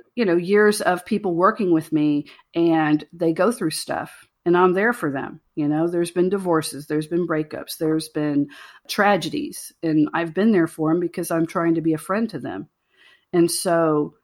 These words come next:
you say, "Well, business is business." That is a very Gordon Gekko, Wall Street sort of thing. I think that's bullshit. Excuse my language. I think that you act out of integrity no matter where you're at,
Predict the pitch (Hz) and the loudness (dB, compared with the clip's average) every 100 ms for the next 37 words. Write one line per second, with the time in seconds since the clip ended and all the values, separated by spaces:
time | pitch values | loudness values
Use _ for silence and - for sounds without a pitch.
0 | _ _ - 180 - 175 165 156 170 196 | _ _ -8 -6 -2 0 2 0 0 2
1 | 185 175 160 170 185 190 170 165 - - | 0 0 -6 -4 -6 0 0 0 -4 -16
2 | _ 180 180 214 202 190 170 156 175 165 | _ -2 2 2 0 -4 -4 -2 0 0
3 | 151 170 180 180 160 170 170 180 160 147 | 0 0 2 0 0 -2 -2 -4 -4 -2
4 | 156 170 - 180 170 - 175 175 202 202 | -2 -2 -6 -6 -6 -6 -6 -6 -8 -8
5 | 202 - - _ 208 214 214 175 185 - | -8 -12 -20 _ -4 -4 -4 -6 -8 -14
6 | - 147 - - - _ - - 185 165 | -8 -6 -6 -12 -16 _ -12 -6 -2 0
7 | 151 151 143 - - - _ _ _ - | 0 -2 -4 -8 -16 -20 _ _ _ -4
8 | 196 202 196 190 180 170 160 - - _ | -4 0 -2 -2 0 2 2 -2 -10 _
9 | _ 180 196 208 214 - 185 208 - 185 | _ -2 0 0 -2 0 2 2 -2 0
10 | 180 180 185 185 185 220 185 170 147 - | 2 0 -2 -4 -2 -4 -4 -4 -4 -6
11 | 165 _ - 170 160 160 156 147 151 156 | -10 _ -4 2 2 2 0 0 0 0
12 | 180 208 247 269 180 143 151 - | 0 0 0 2 2 0 -2 -8